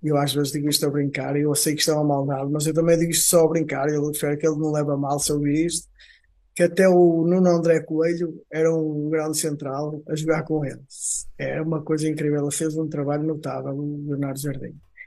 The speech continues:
E pronto, também foi uma época em que nós estivemos ali perto do sonho,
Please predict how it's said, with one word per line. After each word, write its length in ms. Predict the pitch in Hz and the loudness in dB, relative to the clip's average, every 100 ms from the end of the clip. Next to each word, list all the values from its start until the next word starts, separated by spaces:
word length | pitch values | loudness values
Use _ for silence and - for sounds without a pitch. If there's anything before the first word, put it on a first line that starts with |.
| _ | _
E 60 | - | -2
pronto, 240 | 180 165 | 0 0
também 240 | 175 180 180 | 0 2 2
foi 200 | - 175 | 2 2
uma 160 | 170 165 | 4 2
época 260 | 170 180 | 0 0
em 80 | 175 | -2
que 120 | 175 | -2
nós 360 | 165 160 160 156 | -4 -4 -2 -2
estivemos 420 | - 160 151 147 | 0 0 0 -2
ali 180 | 151 147 | -2 -2
perto 340 | 151 143 143 - | -2 -4 -6 -4
do 80 | |
sonho, 640 | 143 - 170 180 175 165 | 0 0 0 0 -2 -6